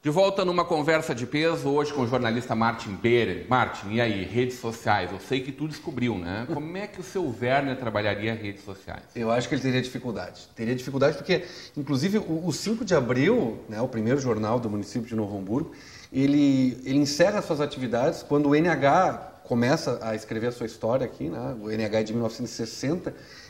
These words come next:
Speaker 2: e o Cinco de Abril encerrou em sessenta e dois, exatamente porque o meu, meu avô não tinha essa, eh, todo esse ímpeto pra renovar equipamento, pra buscar soluções,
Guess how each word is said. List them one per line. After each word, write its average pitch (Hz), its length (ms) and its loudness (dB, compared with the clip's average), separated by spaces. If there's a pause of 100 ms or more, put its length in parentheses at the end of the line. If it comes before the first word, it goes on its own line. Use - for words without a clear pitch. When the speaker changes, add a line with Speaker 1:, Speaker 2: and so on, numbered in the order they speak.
Speaker 2:
e 143 80 2
o 131 40 6
Cinco 151 200 2
de 131 100 4
Abril 117 220 4
encerrou 135 400 0
em 143 60 0
sessenta 127 440 -4
e 113 60 -2
dois, 117 380 0 (420)
exatamente 214 640 4
porque 202 380 -2
o 190 40 0
meu, 202 300 2
meu 196 180 2
avô 175 240 6
não 202 140 0
tinha 214 360 0
essa, 120 840 2 (320)
eh, 113 260 -8 (800)
todo 160 240 6
esse 160 300 6
ímpeto 185 460 6
pra 139 960 2
renovar 143 500 6
equipamento, 135 1000 0
pra 127 180 0
buscar 123 380 -4
soluções, 131 1040 2